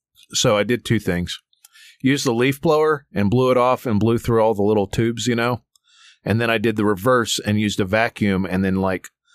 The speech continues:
took a paper towel and wrapped it around the end of the hose and then tried to suck everything out. So, like,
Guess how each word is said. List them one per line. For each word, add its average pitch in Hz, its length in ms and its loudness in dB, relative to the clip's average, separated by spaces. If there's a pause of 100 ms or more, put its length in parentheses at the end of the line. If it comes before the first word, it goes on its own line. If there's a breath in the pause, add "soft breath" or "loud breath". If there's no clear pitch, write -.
(240 soft breath)
took 147 240 -2
a - 40 -4
paper 135 320 -2
towel 120 300 0
and 104 100 -2
wrapped 107 280 -2
it 110 60 0
around 110 280 0
the 95 160 -4
end 113 180 0
of 101 120 -2
the 95 160 2 (160)
hose 127 480 0 (340 soft breath)
and 110 180 -2
then 101 280 -2 (200)
tried 117 300 -2
to 104 80 0
suck 107 300 -2
everything 90 420 -2
out. 87 300 -4 (2250 soft breath)
So, 101 480 -2 (340)
like, 98 320 -4